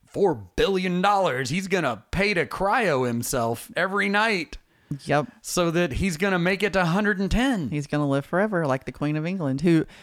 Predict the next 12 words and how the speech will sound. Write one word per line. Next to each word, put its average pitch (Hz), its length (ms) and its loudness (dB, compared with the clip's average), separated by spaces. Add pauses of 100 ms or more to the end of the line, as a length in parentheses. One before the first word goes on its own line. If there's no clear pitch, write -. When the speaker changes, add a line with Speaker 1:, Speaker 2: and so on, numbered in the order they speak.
(120)
Speaker 2:
who 196 140 4
they 175 160 4
just 180 240 0
released 165 320 0
her 147 160 0
cause 156 260 2
of 131 140 -6
death 127 440 0 (480)
as 143 200 4
Speaker 1:
Oh. - 40 -4 (280)
Speaker 2:
old 151 220 6 (100)
age. 107 480 -2